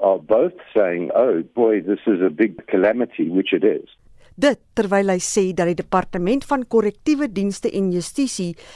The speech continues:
Speaker 2: in Mei bekend gemaak het dat hulle aan 'n konsepwetgewing werk sodat mense wat 'n skulderkenningsboete betaal nie noodwendig 'n misdaadrekord kry nie.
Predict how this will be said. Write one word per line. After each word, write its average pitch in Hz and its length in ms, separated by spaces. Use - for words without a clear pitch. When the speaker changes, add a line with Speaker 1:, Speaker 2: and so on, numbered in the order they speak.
Speaker 2:
in 220 240
Mei 233 280
bekend 233 440
gemaak 151 440
het - 440
dat 202 200
hulle 220 200
aan 208 180
'n 202 100
konsepwetgewing 196 1200
werk 143 400
sodat 202 360
mense 202 420
wat 208 280
'n 208 60
skulderkenningsboete 233 1400
betaal 165 500
nie 180 280
noodwendig 214 920
'n 180 180
misdaadrekord 185 1120
kry 226 240
nie. 139 320